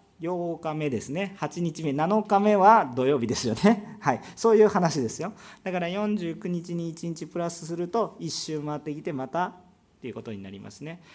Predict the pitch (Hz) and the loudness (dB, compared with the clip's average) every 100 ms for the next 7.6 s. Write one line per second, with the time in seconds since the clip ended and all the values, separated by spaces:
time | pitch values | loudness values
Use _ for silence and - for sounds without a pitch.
0 | - - 131 123 123 120 117 120 - 151 | -20 -12 -10 -8 -10 -12 -14 -14 -10 -8
1 | 160 139 127 120 143 175 147 92 - 107 | -6 -6 -6 -6 -6 -4 -4 -6 -12 -16
2 | - _ - _ _ _ - 120 - 170 | -18 _ -20 _ _ _ -20 -12 -8 -6
3 | 170 165 160 135 135 147 170 180 208 202 | -4 -6 -8 -10 -10 -8 -6 -4 -4 -6
4 | 139 113 - - 104 - 170 185 165 - | -8 -8 -10 -18 -20 -16 -12 -10 -10 -10
5 | 294 196 160 156 - 156 151 117 - 98 | -8 -8 -8 -10 -10 -10 -8 -10 -8 -10
6 | 82 - _ - - - 147 143 143 147 | -10 -12 _ -20 -20 -14 -10 -8 -8 -8
7 | 190 190 196 147 104 95 | -8 -8 -6 -6 -6 -10